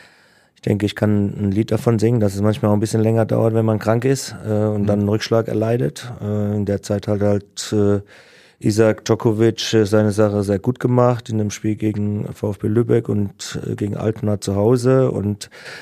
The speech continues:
Speaker 1: Norm war noch nicht bei hundert Prozent und dann haben wir Djoko weiter am Tor gelassen und, ähm, ja, von daher haben wir jetzt, äh,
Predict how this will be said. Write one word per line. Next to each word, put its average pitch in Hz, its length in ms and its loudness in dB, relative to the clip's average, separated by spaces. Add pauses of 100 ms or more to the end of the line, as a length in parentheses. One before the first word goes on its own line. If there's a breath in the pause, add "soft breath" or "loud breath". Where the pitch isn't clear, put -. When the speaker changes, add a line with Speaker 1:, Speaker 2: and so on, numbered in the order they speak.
(180 loud breath)
Speaker 1:
Norm 107 320 2
war 107 140 4
noch 113 160 4
nicht 117 260 0
bei 110 200 4
hundert 113 360 0
Prozent 131 760 -2
und 104 160 -2
dann 101 220 0
haben 104 80 0
wir 104 140 2
Djoko 107 340 -2
weiter 110 220 2
am 104 100 0
Tor 107 200 2
gelassen 113 540 0
und, 107 500 -4 (560 soft breath)
ähm, 107 580 0 (320)
ja, 101 260 0 (600 soft breath)
von 101 180 -4
daher 101 180 4
haben 104 180 2
wir 104 120 2
jetzt, - 320 -4
äh, 104 320 0